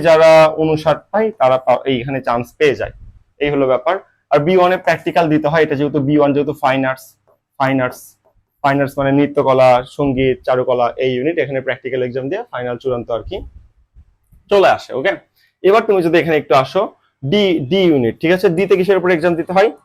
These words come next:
ডি তে এক্সাম দিতে হয় হলো বাংলা, ইংলিশ, আইকিউ, ঠিক আছে? বাংলা তোমার থাকে হলো তিরিশ মার্ক, ইংলিশ থাকে তিরিশ মার্ক, আইকিউ থাকে বিশ মার্ক, টোটাল আশি মার্ক। আর তোমার অপশনাল তিনটা জিনিস দেয়। অপশনাল তিনটা কি দেয়?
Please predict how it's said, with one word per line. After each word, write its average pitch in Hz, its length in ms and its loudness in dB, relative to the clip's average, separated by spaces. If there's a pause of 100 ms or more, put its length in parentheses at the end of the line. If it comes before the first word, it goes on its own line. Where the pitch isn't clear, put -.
(280)
ডি 165 100 4
তে 185 100 2
এক্সাম 165 240 0
দিতে 170 180 0
হয় 180 200 2
হলো 139 160 4 (440)
বাংলা, 151 420 4 (1000)
ইংলিশ, 160 480 2 (560)
আইকিউ, 139 380 0 (400)
ঠিক 143 140 0
আছে? 214 160 -4 (440)
বাংলা 165 260 4
তোমার 170 300 2
থাকে 170 160 0
হলো 170 180 4
তিরিশ 160 360 -2
মার্ক, 180 280 0 (560)
ইংলিশ 143 340 2
থাকে 147 220 0
তিরিশ 147 400 -4
মার্ক, 196 240 0 (420)
আইকিউ 127 320 -2
থাকে 135 240 -2
বিশ 135 260 -4
মার্ক, 180 200 -4
টোটাল 147 240 2
আশি 135 240 -2
মার্ক। 202 240 0 (360)
আর 160 180 2 (160)
তোমার 170 180 2
অপশনাল 165 460 2
তিনটা 147 260 -2
জিনিস 127 240 -2
দেয়। 117 180 2
অপশনাল 151 340 -2
তিনটা 151 200 -4
কি 156 140 -6
দেয়? 185 180 2